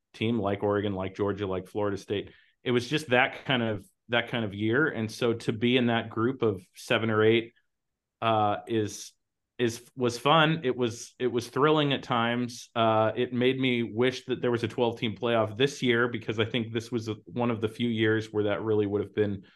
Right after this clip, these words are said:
competitive top to bottom. Uh, but at the same time, you know, they, they lost to a really good team twice, and,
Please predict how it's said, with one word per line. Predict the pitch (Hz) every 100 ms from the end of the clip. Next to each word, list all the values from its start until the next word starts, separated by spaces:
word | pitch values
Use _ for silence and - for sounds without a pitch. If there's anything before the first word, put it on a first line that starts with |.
| _ _ _ _
competitive | - 104 - 113 107 -
top | 110 104
to | 101
bottom. | 104 107 104 92 - _ _ _ _ _ _ 117
Uh, | 110 107 104 -
but | 123
at | 107
the | 110
same | 135 120
time, | 127 117 117 113 110 - _ _ _ _ _ _ -
you | 120
know, | 123
they, | 135 120 117 113
they | 131 127
lost | 117 117 123 143 - - -
to | - 123 123 123 117 - _ _ _ _
a | 127
really | 117 123 127 123
good | 123 123
team | 131 117 107 101 87
twice, | - 117 104 - - -
and, | 123 107 104 104 101